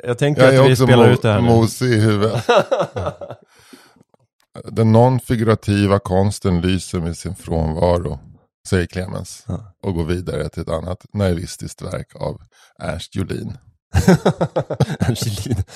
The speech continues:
Speaker 1: Är det här,
Speaker 2: Nej, men
Speaker 1: är
Speaker 2: då
Speaker 1: det
Speaker 2: på
Speaker 1: s-,
Speaker 2: Ernst Julin.
Speaker 1: är det samtida?
Speaker 2: Nej, men han var en av fråg-, en av svaren på frågorna i förra veckans kontrapunkt.
Speaker 1: Ah, okej.
Speaker 2: Ja. Mm.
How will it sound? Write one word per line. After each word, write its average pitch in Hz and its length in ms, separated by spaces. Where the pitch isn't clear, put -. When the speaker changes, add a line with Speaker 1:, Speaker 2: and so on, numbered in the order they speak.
Speaker 1:
Är 113 60
det 120 60
här, 131 160
Speaker 2:
Nej, 101 80
men 127 160
Speaker 1:
är 113 40
Speaker 2:
då 147 60
Speaker 1:
det 143 60
Speaker 2:
på 151 60
Speaker 1:
s-, 135 60
Speaker 2:
Ernst 131 240
Julin. 120 340
Speaker 1:
är 107 60
det 104 80
samtida? 113 520
Speaker 2:
Nej, 117 200
men 120 100
han 123 220
var 113 260
en 107 140
av 101 160
fråg-, 104 420
en 98 100
av 98 60
svaren 101 320
på 85 60
frågorna 90 440
i 87 160
förra 85 240
veckans 80 480
kontrapunkt. - 800
Speaker 1:
Ah, 107 480
okej. 151 580
Speaker 2:
Ja. 98 160
Mm. 92 240